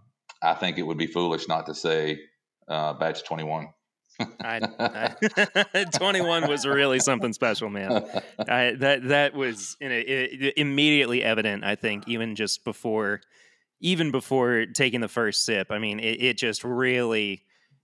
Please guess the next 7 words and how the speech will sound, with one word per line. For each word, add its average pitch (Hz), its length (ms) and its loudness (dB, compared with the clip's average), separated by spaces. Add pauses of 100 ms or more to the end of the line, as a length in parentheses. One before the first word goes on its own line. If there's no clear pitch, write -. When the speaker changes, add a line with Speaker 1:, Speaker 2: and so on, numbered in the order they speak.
(480)
Speaker 2:
proved 139 480 2
itself 104 840 0 (520)
through 123 200 2
and 110 120 -2
through, 98 480 -6 (140)
uh, 107 60 -8 (280)
in, 101 220 -14